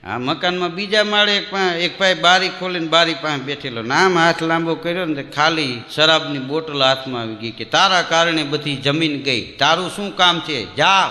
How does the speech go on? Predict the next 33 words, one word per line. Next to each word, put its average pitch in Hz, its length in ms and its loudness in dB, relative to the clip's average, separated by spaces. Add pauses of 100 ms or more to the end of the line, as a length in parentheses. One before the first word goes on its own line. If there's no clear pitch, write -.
ઉપાડ." 190 400 0 (400)
બારીએ 185 360 0
જ 143 40 -8 (120)
કર્યો 165 220 -4
ઘા, 131 340 2 (800)
બોટલ 165 460 -8
ગઈ 156 180 -4
બરણાટી 143 520 -2
મારી. 101 300 -8
બીજી 190 380 -6
પકડી, 123 420 -6 (560)
"તારા 285 320 6
કારણે 247 400 2
મકાન 214 400 2
વેચાઈ 208 400 0
ગયા, 156 260 -2 (120)
તારું 262 300 2
શું 285 200 -2
કામ 247 260 2
છે? 202 140 0
જા." 202 440 4 (380)
એનોય 233 240 -6
ઘા 139 240 4
કર્યો. 104 280 -6
ત્રીજી 220 380 -4
બોટલ 180 380 -8
પકડી, 131 440 -10
"તારા 226 340 4
કારણે 202 400 0
ઇજ્જત 190 440 -2
આબરૂ 175 380 0
ગઈ, 151 380 -4
જા." 196 360 4